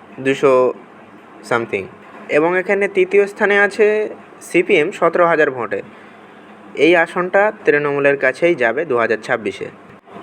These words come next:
পরের আসনটি হচ্ছে বারুইপুর পূর্ব। এখানে দু হাজার ষোলো সালে তৃণমূল জয়ী ছিল এবং এখানে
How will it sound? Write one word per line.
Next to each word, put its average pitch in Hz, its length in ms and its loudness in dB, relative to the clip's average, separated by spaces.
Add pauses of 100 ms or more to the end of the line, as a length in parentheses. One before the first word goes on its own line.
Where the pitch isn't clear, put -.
(120)
পরের 156 380 4
আসনটি 185 320 -4 (100)
হচ্ছে 196 300 -4 (240)
বারুইপুর 151 520 0 (120)
পূর্ব। 131 240 0 (320)
এখানে 127 260 -4
দু 131 100 -2
হাজার 147 280 -2
ষোলো 165 300 -2
সালে 202 160 -4 (100)
তৃণমূল 139 380 -2 (100)
জয়ী 107 240 0
ছিল 131 140 -2 (680)
এবং 139 140 0 (140)
এখানে 185 220 -6